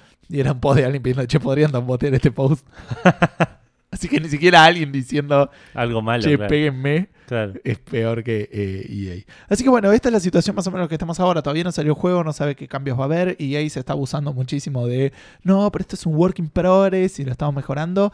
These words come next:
Speaker 1: Pero hay algunas estructuras que están en el juego que
Speaker 2: Sí, sí,
Speaker 1: pareciera
Speaker 2: son muy claras, digamos.
Speaker 1: Sí.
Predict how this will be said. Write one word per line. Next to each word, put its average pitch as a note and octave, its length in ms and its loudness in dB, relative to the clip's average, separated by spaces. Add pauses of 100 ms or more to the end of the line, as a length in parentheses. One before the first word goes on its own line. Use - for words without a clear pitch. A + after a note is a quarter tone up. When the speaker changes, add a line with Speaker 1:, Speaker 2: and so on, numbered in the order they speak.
(280)
Speaker 1:
Pero C#3+ 140 0
hay - 40 4
algunas E3 320 0
estructuras D#3 720 -2 (140)
que A#2+ 200 -10
están - 540 -12 (200)
en B2 140 -6
el A2 100 -8
juego C3+ 440 -4
que G#2+ 120 -12
Speaker 2:
Sí, G#2+ 140 -14
sí, A2 60 -8
Speaker 1:
pareciera A2 480 -4
Speaker 2:
son G2+ 260 -6 (520)
muy G#2 160 -12
claras, F#2 420 -8
digamos. F2+ 380 -14
Speaker 1:
Sí. G2 380 -10